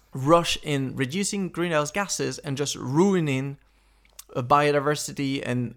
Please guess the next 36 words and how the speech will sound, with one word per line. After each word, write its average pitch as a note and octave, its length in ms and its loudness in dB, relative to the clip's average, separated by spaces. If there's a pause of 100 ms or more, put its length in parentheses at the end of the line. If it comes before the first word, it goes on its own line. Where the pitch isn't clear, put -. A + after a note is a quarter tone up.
oceans C#3 600 -2
and A#2 200 -6
just A#2+ 200 -8
loading C3+ 540 0
soils C3+ 600 0
and B2 300 -6
water C3 420 0
with B2 300 -4
chemicals. B2+ 580 -6
No, D#3+ 100 -2
you, D3+ 200 -4 (100)
you D#3+ 160 -2
need F#3+ 160 -4
to - 80 -8
do E3 180 -4
everything C3+ 420 -4
at - 160 -8
once. - 380 -10 (160)
As F#3+ 180 0
ecological F3 540 -2
economists, E3+ 580 -4
we D#3 160 2
are C#3 160 4
very D#3 320 0
well D3 220 2
equipped - 540 -6 (140)
to D#3 180 0
understand D3+ 540 -4
the D3 120 -2
interactions C3+ 720 -4
between C3+ 380 -6
these B2+ 180 -4
different C3 460 -8
Earth C3+ 280 0 (100)
systems. - 760 -6 (120)
And C#3 220 0